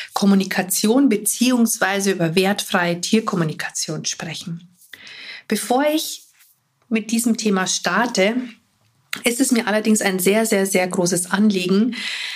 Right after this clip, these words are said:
dass ich dich noch einmal daran erinnern möchte, dass wenn du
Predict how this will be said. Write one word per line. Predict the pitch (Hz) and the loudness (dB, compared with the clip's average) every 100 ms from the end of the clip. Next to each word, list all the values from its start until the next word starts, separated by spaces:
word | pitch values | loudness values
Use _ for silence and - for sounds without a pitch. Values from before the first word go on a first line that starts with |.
| - - | -10 -6
dass | 240 - | -2 -2
ich | 262 - | -2 -2
dich | 254 247 - - - - _ _ - - - | -2 -2 -4 -8 -10 -16 _ _ -20 -20 -2
noch | 208 208 208 | -2 -2 -4
einmal | 208 254 226 196 | 0 2 2 2
daran | 196 185 185 | 2 0 2
erinnern | 190 247 233 196 165 | 2 2 2 2 2
möchte, | 165 160 - 208 233 277 - _ - - - - - _ _ - | 0 -2 -2 0 2 0 -6 _ -16 -14 -14 -18 -20 _ _ -4
dass | 220 214 | -4 0
wenn | 233 285 | 2 4
du | 285 254 247 - | 4 4 2 0